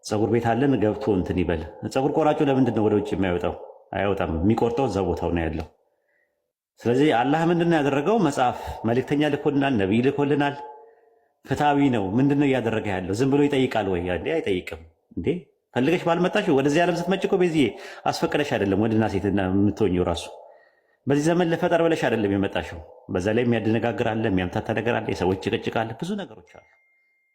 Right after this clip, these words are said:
ስለዚህ የአንቺ ጥያቄ አድሬስ የሚያደርግ መጽሐፍ ጋር ነው። ይኸውልሽ የተመራ ሰው አለ፣ የሚመራ ሰው ለራሱ ነው አለ። የተሳሳተ ሰው ደግሞ የሚሳሳተው ጉዳቱ በራሱ ላይ ነው አለ። ተሸካሚ ነፍስ የሌላኛውን ኃጢአት አትሸክምም።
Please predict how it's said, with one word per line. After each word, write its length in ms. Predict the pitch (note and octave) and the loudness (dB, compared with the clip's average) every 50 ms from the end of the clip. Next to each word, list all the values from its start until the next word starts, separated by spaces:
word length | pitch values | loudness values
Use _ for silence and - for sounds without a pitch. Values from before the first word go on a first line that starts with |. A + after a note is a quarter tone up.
| _ _ _ _ _ _ | _ _ _ _ _ _
ስለዚህ 280 | - B2 C3+ C3+ C#3+ | -20 -20 -18 -16 -16
የአንቺ 240 | C#3+ C3 C3+ C#3+ C3+ D#3+ | -16 -16 -16 -18 -20 -20
ጥያቄ 280 | D#3 D3+ D3 D3 C#3 - D#3+ | -18 -18 -18 -18 -18 -20 -20
አድሬስ 260 | C3+ A#2+ B2 A2+ - | -20 -20 -20 -20 -20
የሚያደርግ 380 | C3 A#2+ A#2 A#2 G#2+ A2 G2+ G2 | -20 -18 -18 -18 -18 -20 -20 -20
መጽሐፍ 300 | G#2 G#2 G2 - F#2+ - _ | -20 -20 -20 -20 -20 -20 _
ጋር 120 | _ F2+ | _ -20
ነው። 100 | E2 E2 | -20 -20
ይኸውልሽ 260 | F#2 A#2+ B2+ A#2 F2+ - | -18 -18 -18 -18 -18 -20
የተመራ 340 | A#2+ - E3 F3+ - - G#3 G#3 | -20 -20 -18 -18 -18 -16 -18 -18
ሰው 160 | - B3+ B3 | -16 -16 -18
አለ፣ 140 | - - - - - _ _ _ _ _ - - - - _ _ | -18 -18 -20 -20 -20 _ _ _ _ _ -20 -20 -20 -20 _ _
የሚመራ 380 | - A2 A#2+ B2 B2 B2+ B2 A#2+ A#2 | -4 0 2 2 2 2 2 0 -2
ሰው 200 | - - A#2+ B2 A#2+ - - - - | 0 0 -2 -2 -2 -4 -10 -14 -6
ለራሱ 320 | F#2+ F#2+ F#2+ F#2+ F2+ - - F#2+ | -4 -2 -2 -2 -4 -4 -6 -6
ነው 160 | F2 F#2 G#2 | -2 -2 -2
አለ። 160 | F2 D#2 D#2 - - - _ _ _ _ _ _ - | -2 -2 -4 -8 -14 -20 _ _ _ _ _ _ -4
የተሳሳተ 440 | G2 G2+ - - B2+ B2 C3+ C#3 C3+ C#3+ | -4 -4 -2 0 0 2 2 2 0 0
ሰው 120 | - D#3 D3+ | 0 2 2
ደግሞ 160 | E3 F3 F3+ | 4 4 4
የሚሳሳተው 560 | F#3 F3+ - G3+ F#3 F3+ F#3+ F#3 G3 A3 A#3 A#3 - - - - - - - - - - | 4 2 2 0 2 2 2 2 2 2 0 0 -2 -8 -14 -14 -18 -20 -20 -18 -10 -2
ጉዳቱ 360 | G#2+ A#2 A#2+ B2 A#2+ A2+ - B2+ A#2+ A2+ A#2+ - - | 0 2 2 2 2 0 0 -2 -2 -2 -4 -8 -6
በራሱ 300 | G#2 G#2 G#2 G#2+ G2+ - - | -4 -2 0 0 -2 -4 -4
ላይ 120 | F#2 F2+ E2+ | -4 -4 -2
ነው 120 | E2 E2 | -2 -4
አለ። 120 | D#2 D#2 E2 | -4 -4 -6
ተሸካሚ 440 | - B2+ B2+ C3+ F3+ - G#3+ G#3+ G#3 G3+ | -6 -8 -6 -6 -2 0 0 2 2 2
ነፍስ 220 | F3 F3+ F3 - - - - - - - - - _ _ _ _ _ - | 2 2 0 -2 -6 -12 -12 -16 -18 -20 -20 -20 _ _ _ _ _ -2
የሌላኛውን 580 | G#2+ A2+ B2 C3 C3+ B2+ B2 C3+ B2+ B2+ A#2+ | 0 0 2 2 2 2 2 2 2 2 2
ኃጢአት 300 | A2+ A2+ - G#2+ G2+ - | 0 0 0 -2 -4 -4
አትሸክምም። 600 | G#2 G2+ - G2 - - F#2+ - F2+ F2 F2 D#2 | -4 -6 -6 -8 -6 -6 -8 -6 -4 -4 -4 -4